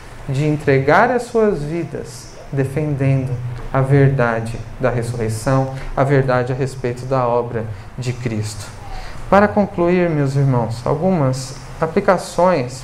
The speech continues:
para nós. Antes da ressurreição, nós vemos um plano para impedir uma possível mentira. Depois da ressurreição, nós vemos o,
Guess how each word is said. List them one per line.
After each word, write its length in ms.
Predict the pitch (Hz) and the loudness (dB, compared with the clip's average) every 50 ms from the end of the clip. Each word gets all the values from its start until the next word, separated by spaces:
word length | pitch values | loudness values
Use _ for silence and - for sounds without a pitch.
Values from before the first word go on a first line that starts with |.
| - - | -4 0
para 240 | 127 123 123 123 120 | 2 2 4 2 2
nós. 540 | 120 117 110 104 104 107 110 - - - - - - - - - - - | 0 0 -2 -2 -4 -6 -8 -10 -12 -14 -16 -16 -16 -16 -16 -8 0 2
Antes 280 | 185 220 220 226 220 190 | 4 4 4 2 2 4
da 100 | 214 208 | 4 4
ressurreição, 800 | 202 208 196 202 - 196 185 190 180 175 - - - 196 196 | 4 2 0 0 -2 0 0 0 0 -2 -4 -2 0 0 0
nós 320 | 196 196 185 175 160 139 143 | 2 2 2 2 0 -2 -4
vemos 500 | 147 165 185 196 185 165 147 143 139 - | -2 0 0 0 0 -2 -2 -4 -2 -2
um 140 | 151 151 | -4 -4
plano 480 | 143 - - 170 175 196 214 202 165 139 - - | -4 -6 -4 -2 0 2 2 0 0 -2 0 2
para 180 | 151 143 143 | 2 2 2
impedir 720 | 143 139 139 135 131 131 127 135 170 190 202 175 135 139 - - - - - - - - - - - - | -2 -4 -2 -2 -2 -2 -2 -2 0 2 2 2 2 0 -4 -12 -16 -16 -18 -18 -18 -18 -18 -16 -10 -2
uma 600 | 202 190 214 226 226 226 233 226 226 226 226 226 - - - | 2 2 4 4 6 6 6 4 4 2 -2 -8 -10 -6 0
possível 720 | - 185 180 - - - - - 294 285 277 226 202 175 | 0 0 0 0 -6 -6 0 0 0 2 2 2 0 2
mentira. 680 | 156 143 135 139 139 - - - 127 117 107 107 104 104 104 - - - - - - - - - - - - - - - - - | 2 0 0 -2 -4 -6 -6 -4 -2 -2 -2 -2 -4 -6 -10 -14 -14 -16 -16 -18 -18 -18 -18 -18 -16 -14 -12 -12 -12 -10 -6 -2
Depois 520 | 156 156 160 165 - - 240 240 247 240 | 2 2 2 4 8 10 12 12 12 10
da 100 | 247 240 | 8 6
ressurreição, 920 | 226 202 214 202 208 - 214 190 202 190 190 185 - - - 214 220 226 | 6 6 4 2 4 2 2 4 4 4 4 0 -2 -2 0 0 2 2
nós 320 | 220 214 202 196 185 175 147 | 2 2 2 2 2 0 -2
vemos 460 | 156 160 190 202 214 208 190 180 175 | -2 -2 0 0 0 0 -2 -2 -2
o, 120 | - 165 | -4 -4